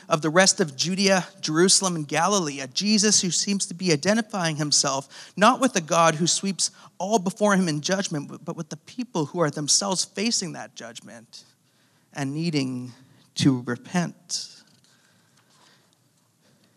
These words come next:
You see, Jesus modeled something completely different than the rulers that the,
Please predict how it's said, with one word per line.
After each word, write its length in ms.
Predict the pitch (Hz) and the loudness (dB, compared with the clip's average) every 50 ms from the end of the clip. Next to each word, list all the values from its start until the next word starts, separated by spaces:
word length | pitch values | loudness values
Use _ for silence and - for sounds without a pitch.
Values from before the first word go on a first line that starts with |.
| _ _ _ - | _ _ _ -10
You 80 | - | -2
see, 160 | 156 - 180 170 | 0 0 0 0
Jesus 760 | 151 - - 185 202 208 196 - 196 175 - - - - - - | 2 2 2 4 4 4 4 4 4 4 4 4 2 0 -4 -2
modeled 420 | 175 180 190 180 190 190 190 170 | 2 4 6 6 6 4 4 4
something 300 | - - 196 180 180 180 | 4 4 4 2 0 -4
completely 680 | 175 - 156 - - - - 208 214 - - 208 185 | -2 -2 -2 -2 -4 -8 -6 -4 -4 -4 -2 -4 -6
different 500 | 160 147 - 185 175 - 185 160 151 - | -6 -4 -4 -6 -4 -2 -2 -4 -4 -4
than 120 | - 147 139 | -6 -8 -6
the 80 | 139 | -6
rulers 600 | 131 131 147 151 160 160 151 151 147 139 135 - | -6 -4 0 0 0 0 0 -2 -2 -2 -4 -6
that 180 | - 135 - - | -6 -10 -12 -10
the, 160 | - 131 127 | -10 -10 -10